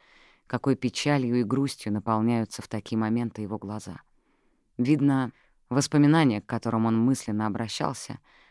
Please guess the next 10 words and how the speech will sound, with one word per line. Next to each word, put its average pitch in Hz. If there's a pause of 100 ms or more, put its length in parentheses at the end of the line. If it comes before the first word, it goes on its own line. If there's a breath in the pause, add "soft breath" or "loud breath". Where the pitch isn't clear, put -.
(140)
были 151
связаны 131
с -
теми 120
страданиями, 117
которые 113
ему 110
довелось 113
пережить 107
самому, 123